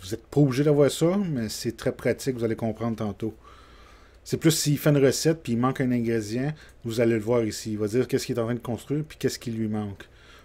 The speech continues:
Fait que comme ça, ah, il manque ça, fait que vous sa-, vous allez savoir qu'est-ce qu'il aller chercher pour le, le, le, le mettre dans le système. Ok. Là, comme j'ai dit, ça fait presque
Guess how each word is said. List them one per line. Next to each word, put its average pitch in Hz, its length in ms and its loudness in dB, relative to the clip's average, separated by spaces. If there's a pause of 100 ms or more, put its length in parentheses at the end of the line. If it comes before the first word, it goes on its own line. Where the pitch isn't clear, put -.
Fait - 100 -4
que - 40 -16
comme 107 140 -6
ça, - 160 -12
ah, 147 160 0
il 123 60 -4
manque 120 200 -2
ça, 131 160 -2
fait 110 120 -4
que 101 60 -12
vous 104 60 -10
sa-, 120 160 -2
vous 113 320 -4
allez 113 160 -2
savoir 113 300 -2 (100)
qu'est-ce - 260 -6
qu'il 120 100 -4
aller 110 120 -4
chercher 110 360 -6
pour 110 140 -8
le, 104 140 -6 (240)
le, 98 160 -8
le, 98 160 -8
le 98 120 -8
mettre 98 180 -12
dans 101 100 -8
le 98 100 -10
système. - 440 -10 (960)
Ok. 147 340 -4 (2000)
Là, 190 380 4 (340)
comme 151 120 0
j'ai 135 120 -2
dit, 143 100 -6
ça - 160 2
fait - 120 -8
presque - 500 0